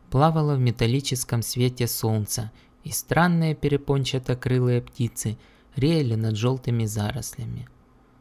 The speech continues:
Слух Гордона уловил неровные звуки атомных турбин. «Люди Даркундиса пытаются завести генераторы», сказала Лианна.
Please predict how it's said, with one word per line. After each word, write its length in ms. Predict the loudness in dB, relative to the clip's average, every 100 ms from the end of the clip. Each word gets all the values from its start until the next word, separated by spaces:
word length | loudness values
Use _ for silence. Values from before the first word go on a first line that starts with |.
| _
Слух 340 | -6 -2 0
Гордона 540 | 0 0 2 0 0 -2
уловил 420 | -2 -2 0 2
неровные 520 | 2 0 0 0 -2 -2
звуки 360 | -4 -6 -4
атомных 540 | -4 -2 -4 -4 -6 -6
турбин. 500 | -6 -4 -4 -6 -10 _ _ _ _ _ _ _ _
«Люди 400 | -4 -2 0 0
Даркундиса 800 | 0 0 -2 -2 -2 0 -2 -4 -4
пытаются 560 | -6 -2 -2 -2 -4
завести 500 | -2 -2 -2 -4 -4
генераторы», 920 | -2 -2 -2 0 0 -2 -6 -8 -10 -14 -20 _ -18
сказала 600 | -8 -4 0 0 0 0
Лианна. 520 | 0 0 -2 -4